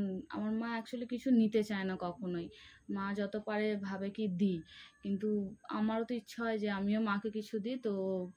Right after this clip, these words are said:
আমার এটা ভালো লাগছে যে আমি আমার টাকা দিয়ে কিনে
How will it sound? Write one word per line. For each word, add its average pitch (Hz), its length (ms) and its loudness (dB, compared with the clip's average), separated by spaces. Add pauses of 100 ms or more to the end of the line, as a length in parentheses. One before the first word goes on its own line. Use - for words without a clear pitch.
(440)
আমার 208 300 0
এটা 226 180 -2 (200)
ভালো 202 260 0
লাগছে 208 260 2
যে 240 100 -2
আমি 214 200 0 (140)
আমার 202 280 -2
টাকা 202 280 -4
দিয়ে 214 180 -4
কিনে 226 240 -4